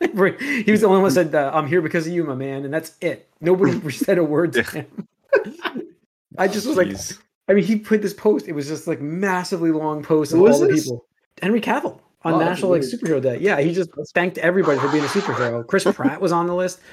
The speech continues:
Speaker 1: Nobody thanked him whatsoever. Nobody said a word but Jason Momoa. Um, but, uh, the guy's very passionate. I'm so, I'm, I'm quite happy. I'm also happy that they're moving on,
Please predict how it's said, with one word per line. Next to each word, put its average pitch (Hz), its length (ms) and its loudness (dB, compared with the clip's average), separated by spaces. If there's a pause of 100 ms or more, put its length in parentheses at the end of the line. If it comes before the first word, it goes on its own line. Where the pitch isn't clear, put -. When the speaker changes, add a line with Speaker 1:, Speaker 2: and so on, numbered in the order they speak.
(100)
Speaker 1:
Nobody 190 320 4
thanked 160 320 -2
him 135 120 -4
whatsoever. 139 340 0
Nobody 185 180 2
said 202 120 0
a 170 60 4
word 156 220 2
but 123 300 -4
Jason 147 340 -2
Momoa. 127 400 -4 (460)
Um, 110 480 -4 (520)
but, 131 240 0
uh, 139 60 0
the 165 160 2
guy's 214 180 4
very 160 180 4
passionate. 110 380 -6
I'm 123 60 -8
so, 165 280 4
I'm, 196 220 0
I'm 185 180 0
quite 170 220 0
happy. 131 500 -6 (400)
I'm 156 140 0
also 156 240 4
happy 135 540 2
that 139 260 0
they're 139 100 2
moving 139 320 -2
on, 131 380 -6